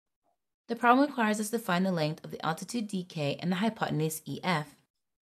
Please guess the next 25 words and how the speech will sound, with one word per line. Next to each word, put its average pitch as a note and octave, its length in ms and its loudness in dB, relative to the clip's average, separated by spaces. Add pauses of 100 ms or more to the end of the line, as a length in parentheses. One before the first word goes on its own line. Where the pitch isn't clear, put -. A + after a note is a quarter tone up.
(120)
Let's D4 220 0
use A#3+ 140 2
Pythagorean F3+ 500 4
theorem D#3 240 -2
to - 80 -10
find D3 220 -2
hypotenuse D3 600 -4
E D3 180 -8
F. C#3+ 300 -2 (880)
After F#3 220 -2
replacing G3 500 2
the C4+ 60 6
measure F3+ 320 4
of F#3 160 -2
D F3 120 -10
E D#3+ 300 -8
and D#3 140 -4
D D3+ 220 -8
F, D#3+ 400 0 (1160)
we B3+ 120 -4
get A#3 220 2
y F3+ 180 4
squared G3 320 -2
equals F3 260 -6
seventy-four, D#3 680 0